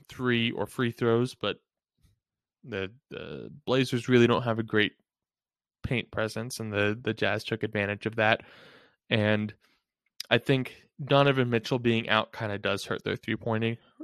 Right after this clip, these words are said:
uh, their three-point game a little bit, uh, not only because he's a great shooter, but because just having a shooter on the floor stretches things out a little bit more and opens up more shots for sh-, other shooters.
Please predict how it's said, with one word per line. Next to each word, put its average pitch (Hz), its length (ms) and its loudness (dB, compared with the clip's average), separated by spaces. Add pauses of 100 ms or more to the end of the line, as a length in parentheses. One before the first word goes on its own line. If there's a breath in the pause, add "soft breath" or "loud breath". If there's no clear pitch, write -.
(320)
uh, 107 140 -2
their 104 160 0
three-point 127 560 -4
game 123 220 2
a 127 40 4
little 131 240 4
bit, 131 300 4 (580 soft breath)
uh, 101 160 0
not 104 240 4
only 110 260 0
because 107 360 -4
he's 98 160 -8
a 98 60 -8
great 107 220 -2
shooter, 107 360 -2
but 107 180 -8
because 98 520 -10 (840)
just - 220 -8
having 110 360 0
a 107 60 -8
shooter 110 360 -2
on 104 80 -4
the 98 80 -10
floor 101 300 -4
stretches - 440 -10
things 117 280 -8
out 113 140 -2
a 110 60 -6
little 110 220 -2
bit 117 180 -4
more 110 280 -2
and 110 200 -10 (140)
opens 113 320 -2
up - 120 -2
more 104 160 -6
shots - 280 -6
for 104 260 -8 (880)
sh-, - 120 -20 (200)
other 165 240 4
shooters. 113 560 0